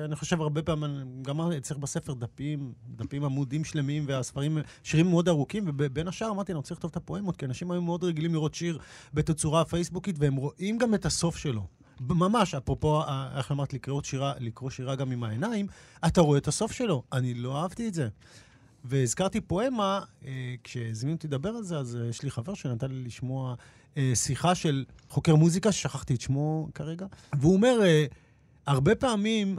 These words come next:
ה-, אנ-, אנשים אוהבים לשמוע שירים בלופים." למה? כי שירים בלופים,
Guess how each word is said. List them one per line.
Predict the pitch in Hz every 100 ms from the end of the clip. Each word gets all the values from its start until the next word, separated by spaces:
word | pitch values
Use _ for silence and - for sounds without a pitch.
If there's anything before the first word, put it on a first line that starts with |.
| -
ה-, | 135 131 127 123 - _ _ _ _ _ 139
אנ-, | 151
אנשים | 135 135 - 175
אוהבים | 156 156
לשמוע | - 147
שירים | 143 135
בלופים." | 127 120 120 - 95 87 _ _
למה? | 135 131 110 107 139 - _ - _
כי | 165
שירים | 151 185 247
בלופים, | 208 214 240 185 196